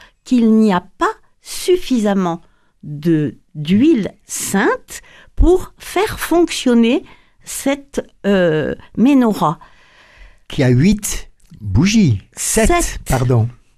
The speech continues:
Speaker 1: Alors, on l-, on le met, euh, cependant, euh, en action. Il y avait une quantité suffisante pour un jour, on dira.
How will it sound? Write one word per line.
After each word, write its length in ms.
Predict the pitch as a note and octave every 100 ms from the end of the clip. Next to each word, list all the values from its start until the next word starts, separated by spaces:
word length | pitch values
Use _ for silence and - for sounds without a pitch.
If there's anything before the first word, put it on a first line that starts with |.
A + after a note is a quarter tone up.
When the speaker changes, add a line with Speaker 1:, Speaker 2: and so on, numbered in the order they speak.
| - - - - - _ -
Speaker 1:
Alors, 460 | G3+ A3 F#3+ - - - _ _ -
on 160 | C4+ C4
l-, 260 | A#3+ A#3 - _ _ _
on 140 | C#4+ D4
le 220 | C#4 B3+
met, 360 | B3 A#3 A3+ - _ -
euh, 560 | F#3+ E3+ D#3 D3+ C#3 -
cependant, 1040 | - C4+ C4 A#3 A3+ G3+ G#3 F#3+ F3+ - - -
euh, 480 | E3 D#3 C3+ A#2+ G#2 - - _ _ _ _ _ _ _ _ _ _ _
en 160 | G#3+ A3
action. 460 | G3 - - D4+ B4+ _ _ _ - -
Il 200 | C4+ B3+
y 60 |
avait 200 | C#4 C4+
une 160 | C4+ C4
quantité 480 | B3+ B3 B3+ - B3+
suffisante 720 | - A3+ A#3 G#3+ G#3+ G#3 -
pour 380 | - F#3 - - - _ -
un 180 | A3+ C4+
jour, 520 | B3 G4 C5+ - _ _ _ _ -
on 140 | A#3
dira. 300 | A3+ C#4+